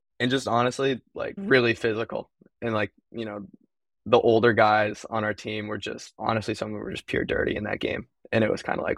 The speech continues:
"Oh my God, <laughs> what, like, what did I get myself into?" But, I mean, you learn to, you learn to love that type of hockey. And, you know, obviously, like, that type of hockey has a time and place in games. Get the guys riled up if you're, you know, needing some energy. And,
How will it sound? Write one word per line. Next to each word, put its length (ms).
"Oh 100
my 160
God, 360
<laughs> 40
what, 240
like, 200
what 200
did 100
I 120
get 160
myself 400
into?" 340
But, 260
I 80
mean, 180
you 140
learn 220
to, 240
you 120
learn 160
to 60
love 240
that 140
type 240
of 80
hockey. 460
And, 300
you 140
know, 140
obviously, 500
like, 220
that 120
type 200
of 80
hockey 240
has 100
a 60
time 240
and 100
place 260
in 100
games. 300
Get 160
the 60
guys 260
riled 320
up 200
if 80
you're, 240
you 80
know, 100
needing 260
some 200
energy. 500
And, 300